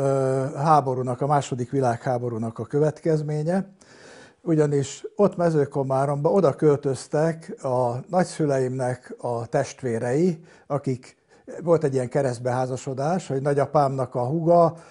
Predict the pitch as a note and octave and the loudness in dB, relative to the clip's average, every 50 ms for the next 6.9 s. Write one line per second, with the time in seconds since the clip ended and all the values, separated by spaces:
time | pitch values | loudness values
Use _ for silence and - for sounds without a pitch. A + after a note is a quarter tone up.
0 | - - - _ _ - - C#3+ B2+ - - - E3+ E3 D3 C3+ D3 C#3 C3+ C3 | -20 -20 -20 _ _ -4 -2 -2 -2 -2 -4 0 0 0 2 4 4 4 4 4
1 | C3 C3 C3 B2 B2 C#3 C#3 C#3+ C#3+ C#3 B2+ C3 C3 C3 B2+ B2 A#2+ B2+ B2+ A#2+ | 2 0 -2 -2 -2 0 0 2 0 0 0 -2 -2 -2 -2 -2 -2 -4 -6 -6
2 | - - B2 A#2 A#2 A2+ - _ _ _ A2+ G#2 G2+ - - - D#3+ C#3+ C#3+ C#3+ | -6 -6 -4 -4 -4 -6 -10 _ _ _ -6 -6 -4 -6 -4 -4 -2 0 0 0
3 | C3 D#3+ F3+ F#3+ D#3+ D3 - - - - D3+ D3 C3 B2 - - B2+ A#2 - - | 0 0 0 0 -2 -2 -8 -14 -14 -10 -8 -8 -8 -8 -8 -8 -10 -10 -6 -4
4 | C#3+ C3+ C3+ C3+ D#3 D3+ - - F#3+ G3+ G#3+ G#3 - - - - - - - - | -4 -4 -2 -4 -6 -6 -4 -2 -2 -2 -2 -2 -8 -16 -20 -20 -20 -20 -20 -20
5 | - - - - _ _ - D#3 - F#3+ F#3 F#3 F3+ E3+ D#3+ - - - B3+ B3+ | -20 -20 -20 -20 _ _ -6 0 4 6 6 8 6 6 4 0 -2 0 2 4
6 | A#3+ E3 D3 C3 C3 C3 B2 - - C#3 C#3+ D3 D#3 F3 F#3+ G3 G3 - | 4 6 4 4 4 2 0 -2 -2 2 6 8 8 8 8 6 2 -6